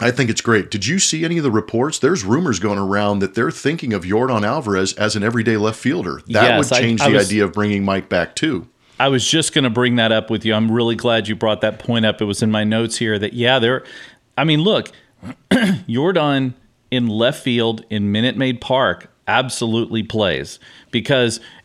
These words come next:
Speaker 2: it, you know, in some ballparks, maybe not at, when you've got a big cavernous left field, but not a lot of teams do, um, anymore.
Speaker 1: He was
Speaker 2: That
Speaker 1: playing left field in Seattle in the, in the playoffs.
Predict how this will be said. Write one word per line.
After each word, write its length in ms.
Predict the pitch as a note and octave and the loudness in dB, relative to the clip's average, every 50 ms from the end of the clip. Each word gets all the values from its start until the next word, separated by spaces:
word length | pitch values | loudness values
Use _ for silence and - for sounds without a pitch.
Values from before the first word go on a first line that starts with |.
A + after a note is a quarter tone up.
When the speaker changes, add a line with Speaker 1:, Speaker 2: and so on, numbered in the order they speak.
| _ - | _ 0
Speaker 2:
it, 260 | D3+ C#3+ C#3 D3 D3 | 0 0 0 0 0
you 160 | D3 C#3 C#3 | 2 2 4
know, 160 | B2 A2 G2+ - - | 2 2 0 -2 -2
in 160 | C#3 C3 B2+ | -2 -2 -2
some 360 | A2+ - - - C3+ C#3+ E3+ | -2 -2 0 0 0 0 0
ballparks, 800 | E3 F3+ G3 F#3+ F#3+ - F#3 F#3 G3+ G3+ G3+ - - - - - - _ _ _ _ _ _ | 0 0 0 0 0 0 0 0 0 -2 -4 -8 -12 -14 -14 -16 -20 _ _ _ _ _ _
maybe 440 | G#2+ G#2+ A2+ B2 C3+ D3 F3 F3+ | -2 0 0 0 0 0 0 -2
not 200 | D#3+ E3 E3+ F3 | -2 -2 -2 0
at, 140 | E3+ C#3 A2+ | -2 -2 -2
when 160 | C#3+ D3 D3 | -2 -2 -2
you've 140 | C#3 B2+ C3 | -2 -2 0
got 140 | - C#3 C#3 | 0 2 2
a 80 | B2+ A2 | 2 0
big 560 | - G2+ G2+ G2+ C3+ C#3+ D3+ D#3 C3+ A2 - | -2 -6 -2 0 2 2 2 0 -2 -8 -10
cavernous 600 | - - C#3 A#2 B2+ C#3 D3 C#3+ C#3 C3+ B2+ - - | -6 0 2 2 2 2 2 0 0 -2 -2 -2 -2
left 180 | C3 B2+ - | -2 -2 0
field, 160 | - D3 C3+ | -2 -2 -2
but 80 | A2+ G#2 | -2 -2
not 180 | A#2+ C#3+ F#3+ C4 | 0 0 0 0
a 40 | D#4+ | 0
lot 160 | C#4 A3 G#3+ | 0 0 0
of 100 | G3+ - | -2 -2
teams 320 | - - E3+ E3 C3+ G2+ | -2 -2 -2 -2 -4 -6
do, 480 | F2 - A#2 C3+ D3 A#2+ F2 F2+ A2+ A2+ - - - - - - _ _ _ - | -4 -2 -2 0 0 0 -2 -2 -6 -8 -12 -20 -20 -20 -20 -20 _ _ _ 0
um, 300 | B2+ A#2+ A#2 A2+ A2 A2 A2+ | 0 2 2 2 0 -2 -2
anymore. 480 | B2+ B2 A2+ A2 G#2+ G#2 G#2 G#2 G#2 | -2 0 0 0 0 0 0 2 2
Speaker 1:
He 60 | G#2 - | 2 2
was 120 | A#3+ A3 - | 2 0 0
Speaker 2:
That 100 | - A2+ | 2 2
Speaker 1:
playing 200 | G3+ G3+ G3 F#3 | 2 2 0 0
left 180 | F3+ F#3+ F#3 - | 0 -2 -2 0
field 220 | - F#3+ F#3+ F#3+ F#3 | 2 2 4 4 4
in 80 | E3+ | 2
Seattle 600 | - - - E3 C#3+ C#3 D3+ A3+ C#3+ D3 C3+ C3 | 0 -2 0 0 0 0 0 0 0 2 4 4
in 100 | B2+ B2 | 4 4
the, 120 | C3+ C3+ B2+ | 2 0 -2
in 160 | C#3 D3 C#3+ | -2 -2 -2
the 80 | C#3 | -4
playoffs. 640 | C3+ - - B3 F#4 - - D#2 - - - - | -4 -2 -4 -2 0 -2 -2 -2 -4 -6 -8 -10